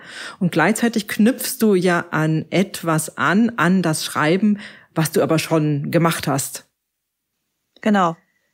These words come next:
Speaker 1: Und ich versuche gerade, ich überlege gerade, also ich mache das manchmal auch so, dass wenn ich zum Beispiel mich an den Rechner setzen muss, um irgendwas zu machen, wo ich gar keinen Bock hab,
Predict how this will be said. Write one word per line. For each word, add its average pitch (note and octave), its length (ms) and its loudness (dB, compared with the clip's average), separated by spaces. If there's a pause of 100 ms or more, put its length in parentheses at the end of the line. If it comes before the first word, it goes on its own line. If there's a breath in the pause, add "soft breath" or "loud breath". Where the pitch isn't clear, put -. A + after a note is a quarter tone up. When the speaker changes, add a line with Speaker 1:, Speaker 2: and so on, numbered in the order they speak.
(380)
Speaker 1:
Und E3 120 2
ich D#3+ 300 -6
versuche F3+ 720 0
gerade, D#3 600 0
ich - 160 -4
überlege F3 540 2
gerade, D#3+ 720 0
also D#3 180 -2
ich G3+ 140 -2
mache A3+ 140 2
das G3 120 0
manchmal F3+ 400 2
auch G3 240 0
so, E3 160 0
dass D#3 220 0
wenn E3 180 2
ich - 220 -2
zum E3 160 0
Beispiel D#3+ 580 0
mich D#3+ 180 -2
an C3+ 60 -2
den C#3 80 0
Rechner F3+ 240 2
setzen D3 320 -2
muss, D#3 160 -2
um - 80 -2
irgendwas D#3+ 320 0
zu - 80 -6
machen, D#3+ 240 0
wo D3+ 40 2
ich C#3 100 -2
gar D3+ 180 0
keinen D3+ 220 -2
Bock F3+ 240 -2
hab, E3+ 240 -2